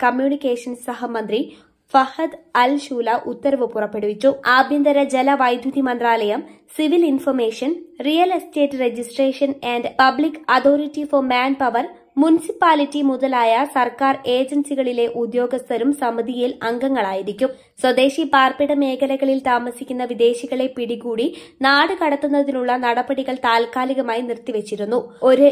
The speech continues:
ഇടവേളയ്ക്ക് ശേഷം ഇത് വീണ്ടും പുനരാരംഭിക്കുമെന്നാണ് മന്ത്രിയുടെ ഉത്തരവിലൂടെ വ്യക്തമാകുന്നത്. കുവൈത്തിൽ ഷവാൽ മാസപ്പിറവി ദർശനവുമായി ബന്ധപ്പെട്ട് ഏപ്രിൽ ഇരുപതിന് വ്യാഴാഴ്ച മതകാര്യ മന്ത്രാലയത്തിലെ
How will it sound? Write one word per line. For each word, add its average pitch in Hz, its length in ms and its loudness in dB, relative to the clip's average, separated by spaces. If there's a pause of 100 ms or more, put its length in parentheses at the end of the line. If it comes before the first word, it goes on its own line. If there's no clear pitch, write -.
(120)
ഇടവേളയ്ക്ക് 302 560 2
ശേഷം 269 480 -4
ഇത് 247 240 -4
വീണ്ടും 247 320 -6
പുനരാരംഭിക്കുമെന്നാണ് 247 1500 -2
മന്ത്രിയുടെ 294 580 2
ഉത്തരവിലൂടെ 240 680 0
വ്യക്തമാകുന്നത്. 202 880 -4 (1080)
കുവൈത്തിൽ 302 440 -2
ഷവാൽ 302 400 -4
മാസപ്പിറവി 285 640 -8
ദർശനവുമായി 262 680 -8
ബന്ധപ്പെട്ട് 240 480 -12
ഏപ്രിൽ 240 600 -12
ഇരുപതിന് 254 580 -8
വ്യാഴാഴ്ച 247 640 -6
മതകാര്യ 240 580 -8
മന്ത്രാലയത്തിലെ 214 840 -12